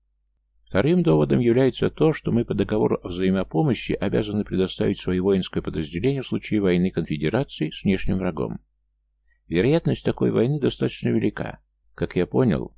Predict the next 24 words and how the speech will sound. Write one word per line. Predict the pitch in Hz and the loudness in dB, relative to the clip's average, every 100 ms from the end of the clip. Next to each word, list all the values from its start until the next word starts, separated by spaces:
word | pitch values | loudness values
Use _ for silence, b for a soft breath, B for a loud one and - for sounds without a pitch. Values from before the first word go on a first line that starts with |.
| - | -6
против | - 113 107 | -2 0 0
конфедерации | - 101 101 98 120 - 104 | -2 -2 0 2 0 0 -2
вновь | 101 123 117 | 2 0 0
образуется | 104 104 101 104 - 101 | -2 -2 0 -2 0 0
нечто | 101 - 98 | 0 -2 -2
вроде | 101 95 | 0 0
альянса, | - 107 98 82 64 - - - | -2 -2 0 0 0 -6 -12 -6
только | - 110 - | 0 0 2
из | 104 98 | 0 2
миров, | 107 135 - | 2 2 2
некогда | 110 - 104 104 | 0 -2 -4 -4
входивших | - 113 107 - - | -4 -4 -4 -8 -8
в | |
федерацию | - 110 113 78 - 57 - _ | -4 -2 -2 -4 -6 -8 -8 _
и | 107 | 2
не | 110 | 2
желающих | 101 107 95 98 | 6 4 4 0
становиться | - 92 90 - 82 | -6 -2 -2 -2 -6
частью | - 104 - 90 | -4 -4 -4 -4
ее | 76 82 | -2 -2
преемницы. | 78 69 62 57 - - _ _ _ _ _ _ _ _ - | -2 -4 -4 -6 -10 -16 _ _ _ _ _ _ _ _ -2
И | 90 | 2
мы | 143 | 4
решили, | 156 - 69 57 - | 2 0 -2 -2 -8